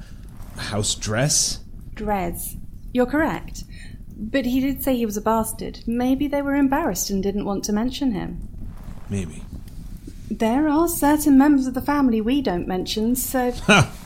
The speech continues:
Speaker 1: Glom starts drinking Gale's drink.
Speaker 2: Gale shoots him a look and removes the drink from his hand.
Speaker 1: Ugh. Okay. So, none of us have slept well.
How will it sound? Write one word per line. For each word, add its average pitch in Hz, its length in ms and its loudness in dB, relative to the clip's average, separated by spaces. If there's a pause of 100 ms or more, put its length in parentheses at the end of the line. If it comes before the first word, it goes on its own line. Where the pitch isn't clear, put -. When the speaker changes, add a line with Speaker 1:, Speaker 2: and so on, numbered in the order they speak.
(140)
Speaker 1:
Glom 123 200 2
starts 123 300 4
drinking 127 360 4
Gale's 117 360 2
drink. 87 300 -6 (400)
Speaker 2:
Gale 220 240 4
shoots - 320 0
him 208 80 4
a 196 40 2
look 185 400 -2
and 185 160 0
removes 185 500 2
the 185 100 -4
drink 180 320 -2
from 165 120 -6
his 175 180 -4
hand. 175 480 -6 (2250)
Speaker 1:
Ugh. 120 540 0 (460)
Okay. 156 420 2 (720)
So, 127 400 4 (240)
none 147 220 6
of 165 80 6
us 151 120 4
have 117 120 0
slept 120 440 2
well. 104 460 2